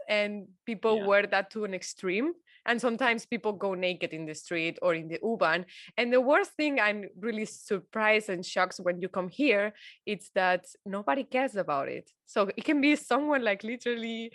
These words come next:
Speaker 1: eh, naked in the U-Bahn. The most shocking thing is that no one is caring about it. No one is, like,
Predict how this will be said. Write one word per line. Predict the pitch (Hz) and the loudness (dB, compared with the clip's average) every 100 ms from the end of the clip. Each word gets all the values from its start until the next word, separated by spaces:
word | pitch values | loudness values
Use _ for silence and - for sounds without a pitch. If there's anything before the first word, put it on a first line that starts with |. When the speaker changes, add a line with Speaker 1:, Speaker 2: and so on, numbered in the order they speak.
| - _ _ _ _ _ _ - | -18 _ _ _ _ _ _ -4
Speaker 1:
eh, | 214 196 | 0 0
naked | 214 226 226 202 190 | 4 4 4 2 2
in | 202 190 | -4 0
the | 180 - | 2 4
U-Bahn. | 262 196 185 208 285 311 170 | 2 4 4 2 -2 -10 0
The | 190 180 | 2 2
most | 180 214 240 | 0 -4 -4
shocking | 254 254 240 | -4 -4 -6
thing | 233 226 | -6 -4
is | 220 208 | -4 -2
that | 185 | -2
no | 190 208 | -2 -4
one | 220 233 233 | 0 0 0
is | 214 - | -6 -8
caring | 220 220 220 | -8 -6 -4
about | 190 185 180 | -4 -2 -4
it. | 175 170 | -6 -6
No | 185 202 | -6 -4
one | 214 226 | -2 -2
is, | 220 196 | -4 -4
like, | 220 202 202 | -2 -2 -4